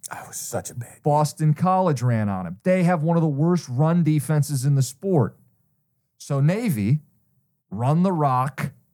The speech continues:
Speaker 2: play defense. They're the better defense in this game. Give me points. I wish, I mean, you said there's threes out there.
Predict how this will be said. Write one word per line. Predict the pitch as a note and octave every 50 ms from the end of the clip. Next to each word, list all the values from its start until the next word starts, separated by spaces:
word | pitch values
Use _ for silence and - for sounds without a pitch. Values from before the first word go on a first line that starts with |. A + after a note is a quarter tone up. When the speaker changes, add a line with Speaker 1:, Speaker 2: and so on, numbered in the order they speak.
| _ -
Speaker 2:
play | C3+ C#3+ D3 D#3 F3+ E3+
defense. | C#3 D#3 D3 C#3+ B2+ - C3 C3+ C#3 -
They're | C#3 B2
the | B2
better | B2 C3 A#2+ B2+
defense | A#2+ A#2 A#2+ D3+ D#3+ - D3 B2 A#2 - -
in | A2 G#2
this | G#2 G2+ G2+ -
game. | - F#2+ F2 E2+ E2+ F#2+ A#2+ C#3+ - - _ _ _ _ _ _ _ _ _ _ _ _ _ _ _
Give | - D3+ E3+
me | G#3 G#3+
points. | - - - A#2+ B2 C3 D3+ E3 - - - - - _ _ _
I | - A2
wish, | G#2+ C3 D#3 D3 - -
I | - D#3
mean, | - E3+ E3+ E3+
you | D3+ C#3+
said | C3+ - F3+ D#3
there's | D#3 C#3 -
threes | - C#3+ D#3 E3 E3+ D#3+
out | F#3 F3+ F#3 F#3
there. | F#3+ F#3 F#3+ G3+ F#3+